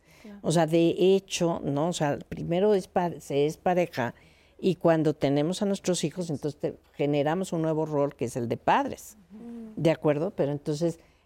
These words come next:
Speaker 2: son diferentes roles a través de las mismas personas. Entonces, el poder desvincular a mis padres como pareja, ¿no? Y quedarme con ellos como padres, ¿no? U-, ¿no? En, eh, eh, unidos en mi corazón,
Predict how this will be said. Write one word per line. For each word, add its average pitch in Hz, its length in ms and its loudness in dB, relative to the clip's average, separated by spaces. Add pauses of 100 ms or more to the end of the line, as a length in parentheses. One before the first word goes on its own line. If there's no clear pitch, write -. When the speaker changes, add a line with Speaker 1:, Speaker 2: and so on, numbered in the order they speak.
Speaker 2:
son 202 420 0
diferentes 185 920 0
roles 170 440 0
a 120 60 -6
través 135 280 -4
de 170 80 2
las 139 180 0
mismas 139 340 -6
personas. - 500 -14 (680)
Entonces, 196 380 2
el 156 100 0
poder 180 460 2
desvincular 165 840 2
a 170 40 0
mis 165 240 -2
padres 156 420 0
como 127 420 0
pareja, 123 800 -2 (600)
¿no? 131 240 -2 (160)
Y 190 160 0
quedarme 180 720 2
con 170 280 -2
ellos 170 360 -2
como 135 340 -4
padres, 139 880 -2 (460)
¿no? 120 240 -2
U-, 147 240 0 (100)
¿no? 123 360 -2
En, 131 160 0 (100)
eh, 120 320 0
eh, 110 40 -6
unidos 165 500 2
en 151 100 0
mi 151 100 -2
corazón, 170 520 -2